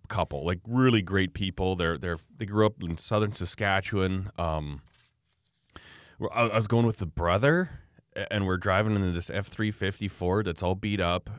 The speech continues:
and just going down these gravel roads, doing eighty kilometers an hour, hundred kilometers an hour. And there's a coyote. And so we've got, there's, there's a, there's a crew cab. There's three police officers in there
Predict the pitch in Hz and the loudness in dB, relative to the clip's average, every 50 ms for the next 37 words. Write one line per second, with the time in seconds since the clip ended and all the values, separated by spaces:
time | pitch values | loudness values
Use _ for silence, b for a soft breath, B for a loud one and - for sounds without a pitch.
0 | - _ _ - 92 87 87 90 131 139 123 - - 147 143 135 131 120 107 101 | -16 _ _ -6 -4 -4 -2 -2 -2 -2 -2 -2 0 2 4 4 4 4 2 2
1 | - 110 98 95 92 95 92 90 92 90 90 - - _ _ - - 160 127 107 | 2 2 2 2 2 2 2 0 0 0 -2 -6 -14 _ _ -2 0 2 2 2
2 | 98 95 98 95 - 101 92 92 87 80 78 78 78 78 80 78 78 78 82 - | 2 0 -2 -2 0 0 0 0 0 0 0 0 0 0 0 0 0 -2 -2 -6
3 | _ - 104 101 92 - - 95 87 85 82 78 82 80 80 78 80 80 80 - | _ -6 -4 -4 -4 -4 -4 -4 -2 -2 -4 -4 -4 -2 -2 -2 -2 -4 -4 -8
4 | B B B B B B B B B B B B B 104 101 98 98 98 98 98 | B B B B B B B B B B B B B 0 2 4 4 4 2 2
5 | 101 113 - - 147 151 190 175 117 85 - - _ _ _ _ _ _ _ _ | 0 0 -2 -4 -4 -2 -2 0 0 -2 -2 -6 _ _ _ _ _ _ _ _
6 | _ _ _ _ - 107 104 101 101 98 98 95 - - 117 107 104 104 104 104 | _ _ _ _ -4 -2 -2 0 0 0 -2 -2 -2 0 2 4 4 2 2 2
7 | 113 110 107 110 - - - 104 107 110 104 98 - - - _ _ - 117 110 | 2 4 4 2 0 -4 -10 -6 -2 -2 -2 -2 -4 -10 -16 _ _ -6 -2 -2
8 | 101 92 95 92 90 92 104 - 101 - - 156 160 151 - - 82 78 80 92 | 0 0 0 0 0 0 -2 -4 -6 -6 -2 -2 -2 -2 -2 -2 -2 0 0 0
9 | 110 - b b b b b b 113 110 104 - - - - - 185 233 233 - | -2 -6 b b b b b b 0 0 0 0 -4 -6 -4 -2 0 0 0 -2
10 | - 175 160 151 139 139 - - 92 82 82 - - - 85 82 78 82 87 82 | -2 -2 0 0 0 0 0 0 0 0 0 -2 -4 -4 -4 -4 -4 -4 -4 -2
11 | 85 85 85 92 | -2 0 -2 -2